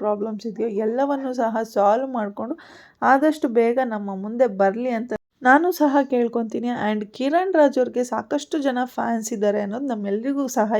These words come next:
ಈಗಾಗಲೇ ಗೊತ್ತಿದೆ. Around ಒಂದು ಒನ್ ಮಿಲಿಯನ್ ಫಾಲೋವರ್ಸೇ ಇದ್ದಾರೆ ಕಿರಣ್ ರಾಜ್ ಅವ್ರಿಗೆ Instagram-ಅಲ್ಲಿ. So ಕಿರಣ್ ರಾಜ್ ಅವ್ರಿಗೆ ಯಾರು ಸೂಟ್ ಆಗ್ತಾರೆ, ಭವ್ಯ ಗೌಡನ ಅಥವಾ ನಮ್ರತಾ ಗೌಡನ,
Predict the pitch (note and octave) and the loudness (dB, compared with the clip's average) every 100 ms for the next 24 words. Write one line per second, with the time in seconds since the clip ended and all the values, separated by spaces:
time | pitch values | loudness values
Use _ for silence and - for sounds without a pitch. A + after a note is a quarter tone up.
0 | G#3 F#3+ G3 G3+ G#3+ G3 F#3 G3 A#3 - | 2 2 2 0 -2 -2 -2 -2 -4 -6
1 | - - - _ - A3 A#3 B3+ C4 B3 | -14 -20 -20 _ 0 2 4 2 2 2
2 | A#3 G#3 C4+ D#4+ C#4+ B3+ C4 C4+ C#4+ C4+ | 2 0 -2 0 0 -2 -2 -2 -2 0
3 | A3 A3+ A#3+ A#3+ A#3+ A#3 G#3+ G#3 G#3 G#3 | 2 4 4 2 2 0 2 2 0 0
4 | G3 G3+ G3+ G#3+ G3 F#3+ F#3+ G3 F#3+ - | -2 0 0 2 0 2 0 -2 -4 -2
5 | G3+ G#3 A3 G#3+ C4 C#4 C4+ - C4+ F4 | 0 0 -2 -4 -2 -2 -2 -2 0 0
6 | G4+ F4 C#4+ C#4 A#3+ A#3+ B3+ A3 G3+ G#3+ | 2 4 4 4 0 0 -4 0 2 2
7 | C4+ - A3+ G#3 G3+ G3+ - F#3+ F#3+ - | 0 0 -2 0 0 0 -2 0 0 -4
8 | - _ - F#3+ A3+ A3 D4 D4+ C#4+ C#4 | -20 _ -8 -2 0 6 6 8 8 8
9 | C#4+ C#4 D4+ B3+ A3 A#3+ B3 A#3 G#3 G#3+ | 4 4 0 0 -4 -2 -2 0 -2 -2
10 | G#3+ G#3+ A3 F#3 F#3 | 0 0 0 0 -2